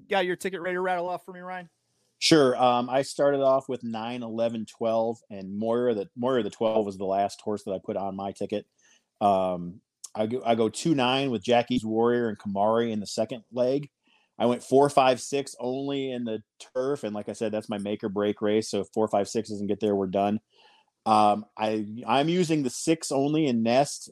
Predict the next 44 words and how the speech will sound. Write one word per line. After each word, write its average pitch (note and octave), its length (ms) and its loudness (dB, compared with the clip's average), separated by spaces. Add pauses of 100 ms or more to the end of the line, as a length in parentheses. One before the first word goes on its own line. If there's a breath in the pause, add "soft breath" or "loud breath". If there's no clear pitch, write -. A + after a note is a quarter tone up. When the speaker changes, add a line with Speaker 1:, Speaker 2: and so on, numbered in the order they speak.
Speaker 2:
uh, A2 280 -2
in A2+ 140 -4
race A2 400 0
nine, A2+ 360 -2
but A#2+ 100 -2
like A2 160 -2
I G#2+ 60 -2
said, A2+ 400 2
search D3 300 0
results, A2+ 600 2 (280)
if G#2+ 120 -8
someone C#3 220 -2
wants B2 180 -2
to A#2 100 -10
add A#2+ 240 0
search B2 300 -2
results, B2+ 520 2 (360)
uh, G#2+ 180 -2
on A#2+ 260 2
there, B2 180 0
that A#2 100 4
would A2+ 100 0
be A2 100 -2
great. A2+ 280 0
For, G#2 140 -10
for - 180 -6
me, A#2+ 140 2
it's A2 100 0
just A2 180 -6
the G#2 60 -8
six, B2 400 0
but - 120 -14
six - 260 -4
and G#2+ 100 -4
seven A2+ 300 4
would G2+ 100 -2
make G#2 160 -2
it G2+ 60 -4
a G2 40 -8
hundred G#2+ 280 -2
and G2 80 -4
eight. A#2+ 200 0 (460 soft breath)
And A2 160 0
then G#2+ 360 0